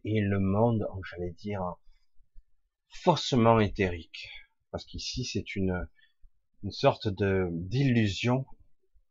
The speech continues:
fausse éthérique. C'est pas de l'éther ici, c'est un sous-monde de l'éther, qui est une forme, en fait, <clears throat> une projection distordue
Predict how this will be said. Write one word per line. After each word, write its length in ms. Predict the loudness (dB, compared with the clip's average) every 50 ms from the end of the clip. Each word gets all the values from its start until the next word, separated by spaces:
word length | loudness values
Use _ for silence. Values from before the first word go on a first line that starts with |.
| _
fausse 380 | _ -2 2 2 2 2 2 -2
éthérique. 520 | -2 -2 -2 -4 -4 -4 -6 -8 -10 -12 -12
C'est 240 | -8 -8 -8 0 4
pas 100 | 4 4
de 60 | 4
l'éther 420 | 2 0 0 4 4 6 6 6 4
ici, 400 | -2 -4 -6 -4 -4 -4 -4 -6 -12 -18 -20 -10 _
c'est 180 | -2 0 4 4
un 100 | 4 4
sous-monde 600 | 4 2 2 4 4 6 6 6 6 4 4 2
de 100 | 2 2
l'éther, 400 | 2 0 0 0 0 0 0 -2 -4 -10 _ _ _ -20 -20 _ _ _ _ -2
qui 80 | 0
est 140 | 0 0 0
une 160 | 0 -2 -2
forme, 420 | 2 4 6 6 6 6 4 2 -2 -4 -8 -18 -18 -10 -6
en 120 | -6 -6 -4
fait, 420 | -4 -6 -6 -6 -8 -12 -14 -14 -14 -18 -20 -20 -10 -2
<clears throat> 1400 | 4 8 10 10 12 12 12 10 10 10 6 4 0 -4 -10 _ _ _ _ _ _ _ _ _ _ -10 -4 0
une 240 | 2 4 4 2 2 0
projection 720 | 0 2 4 4 4 4 2 0 -2 0 2 4 4 4
distordue 840 | 4 2 2 0 0 0 2 2 2 2 2 0 -2 -2 -2 0 0